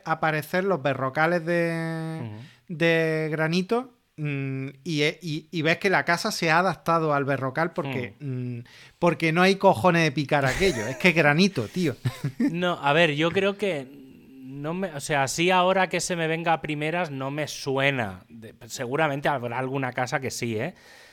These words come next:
Speaker 2: Pero en general no, o sea, claro, tampoco ha habido necesidad de, de, de cavar mucho, pero al final ya estás en el valle.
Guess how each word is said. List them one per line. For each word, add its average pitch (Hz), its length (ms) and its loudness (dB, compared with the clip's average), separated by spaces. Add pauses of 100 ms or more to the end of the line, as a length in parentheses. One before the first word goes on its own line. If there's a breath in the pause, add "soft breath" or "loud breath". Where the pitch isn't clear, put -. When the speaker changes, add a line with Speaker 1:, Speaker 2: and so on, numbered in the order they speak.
(200 loud breath)
Speaker 2:
Pero 147 260 2
en 139 60 -4
general 147 540 2
no, 135 180 -2
o 113 80 -6
sea, 117 280 -4
claro, 131 200 0
tampoco 117 480 -4
ha 139 40 2
habido 117 840 -4
necesidad 117 680 -4
de, 117 240 -4
de, 113 280 -10
de 107 220 -16
cavar 113 400 -8
mucho, 120 380 -8
pero 107 120 -12
al 107 80 -14
final 117 300 -12
ya 120 80 -8
estás 123 240 -10
en 120 80 -8
el 113 100 -8
valle. 123 320 -4